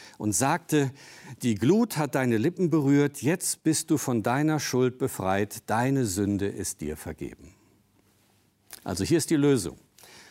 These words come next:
für Jesajas, für meine und für Ihre Unwürdigkeit. Es ist das, was vom Altar kommt.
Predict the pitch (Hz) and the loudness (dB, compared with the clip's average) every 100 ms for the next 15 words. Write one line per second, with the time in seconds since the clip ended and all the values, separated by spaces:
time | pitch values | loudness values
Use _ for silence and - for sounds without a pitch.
0 | - - 104 95 87 107 131 170 208 - | -16 -6 -2 -2 0 0 2 2 2 0
1 | - - - _ - - - _ - 85 | -4 -12 -20 _ -20 -20 -20 _ -6 -2
2 | 120 156 151 139 - - - _ - - | 0 2 2 0 -4 -18 -20 _ -10 -8
3 | 90 104 101 95 98 101 78 69 76 - | -6 -2 0 0 -2 -4 -4 -6 -8 -8
4 | - - - - - - - _ _ _ | -8 -8 -14 -20 -20 -20 -20 _ _ _
5 | - - - - - 131 185 - 202 185 | -20 -20 -20 -14 -2 2 2 2 0 2
6 | 160 - 175 143 147 127 135 135 113 73 | 0 0 0 0 -2 0 -4 -2 -6 -6
7 | 67 - | -10 -20